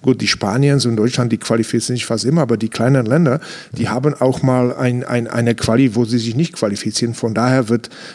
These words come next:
äh, immer Eurobasket soll einer der, einer der Höhepunkte in Karriere jedes Europäer, äh, sein, äh, bei der Eurobasket dabei zu, dabei zu spielen.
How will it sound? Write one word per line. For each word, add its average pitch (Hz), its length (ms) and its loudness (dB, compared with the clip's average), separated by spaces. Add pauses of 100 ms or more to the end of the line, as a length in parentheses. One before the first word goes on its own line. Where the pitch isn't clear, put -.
äh, 123 260 -2
immer 123 320 0
Eurobasket 120 640 2
soll 117 220 0
einer 120 320 -2
der, 123 120 0 (100)
einer 135 320 2
der 110 240 0
Höhepunkte 127 580 2
in 120 220 -4
Karriere 117 420 0
jedes 113 420 2
Europäer, 110 640 0
äh, 107 280 -2
sein, 107 300 -2
äh, 95 380 -6
bei 101 200 -2
der 104 140 -2
Eurobasket 107 500 -2
dabei 98 280 -4
zu, - 220 -6
dabei 107 300 -6
zu - 140 -12
spielen. 107 300 -12